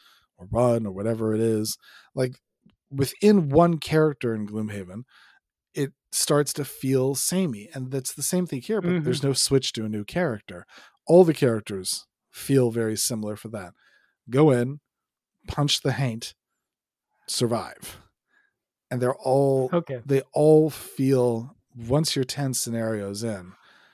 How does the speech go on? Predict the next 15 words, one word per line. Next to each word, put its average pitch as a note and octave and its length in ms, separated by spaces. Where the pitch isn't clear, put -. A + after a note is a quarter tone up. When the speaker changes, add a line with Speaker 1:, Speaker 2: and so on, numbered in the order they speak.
Speaker 1:
they C3+ 180
all B2+ 200
feel F2+ 300
the F#2 120
same. - 360
Speaker 2:
Okay. D3+ 400
Speaker 1:
Which C3+ 200
meant C3+ 160
I C#3 200
didn't G#2+ 240
finish B2 360
the A2+ 120
campaign. A2+ 520
Speaker 2:
Right, C#3 520
yeah. C3 360